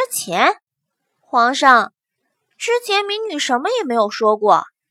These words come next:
祸水打算死不认账，他就不信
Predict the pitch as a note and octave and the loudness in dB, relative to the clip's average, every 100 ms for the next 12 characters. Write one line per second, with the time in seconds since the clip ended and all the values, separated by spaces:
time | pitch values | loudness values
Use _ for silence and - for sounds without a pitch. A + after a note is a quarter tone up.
0 | _ _ _ _ _ - G4 A3 G#3 D#3+ | _ _ _ _ _ 2 6 6 6 -2
1 | - - - D4+ D4+ - E3 A#3 E4 B3 | -2 -2 -2 -4 -4 -8 -6 -2 -2 -2
2 | F3+ D#3 - _ _ _ _ _ _ _ | -2 -4 -6 _ _ _ _ _ _ _
3 | - G4 G4+ G4 B3+ D#3+ F3+ - F#3 | -2 2 2 4 2 2 -8 -6 -8